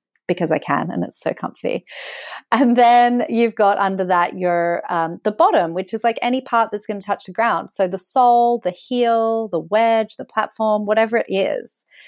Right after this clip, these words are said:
And that's usually made out of, like, really dense foam or leather or resin or plastic. You know, there's a lot of different materials that people use to make soles.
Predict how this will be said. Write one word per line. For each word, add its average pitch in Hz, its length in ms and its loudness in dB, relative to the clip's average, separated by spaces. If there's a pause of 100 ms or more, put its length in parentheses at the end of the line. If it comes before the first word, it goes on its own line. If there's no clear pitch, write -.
(280)
And 214 140 2
that's - 220 2
usually 190 340 2
made 160 260 0
out 160 180 2
of, 156 240 0 (1300)
like, 147 320 -2 (140)
really 156 600 0
dense - 500 -2
foam 147 420 2
or 160 120 0
leather 139 640 0 (100)
or 170 160 -4
resin 156 600 -2 (460)
or 165 80 -8
plastic. - 480 -6
You 185 80 0
know, - 160 -4
there's 202 160 -2
a 214 40 4
lot 180 280 4
of - 80 -2
different - 260 -10
materials - 600 -4
that - 180 -4
people 165 260 -2
use - 320 -4
to - 100 -12
make - 200 -12
soles. - 500 -8